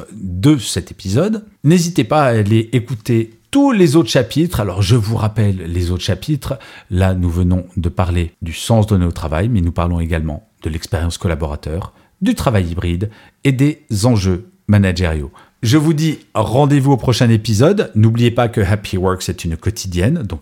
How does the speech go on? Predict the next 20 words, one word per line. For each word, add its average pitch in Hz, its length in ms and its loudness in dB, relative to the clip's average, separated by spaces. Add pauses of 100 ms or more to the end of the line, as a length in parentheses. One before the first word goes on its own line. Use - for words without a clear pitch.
n'hésitez 78 340 -8
pas 78 140 -8
à 78 60 -6
vous 80 260 -6
abonner 90 340 -2
également. 175 420 0 (140)
Ça, - 460 -4 (280)
c'est - 140 -14
mon 82 120 -4
Happy 92 320 -6
Work 80 300 -6
à 76 60 -6
moi. 95 280 -4 (480)
Mais 151 120 2
surtout, - 440 -8 (200)
d'ici 107 360 -2
là, 76 240 -8 (400)
plus 156 160 -4
que - 140 -2
jamais 73 340 -6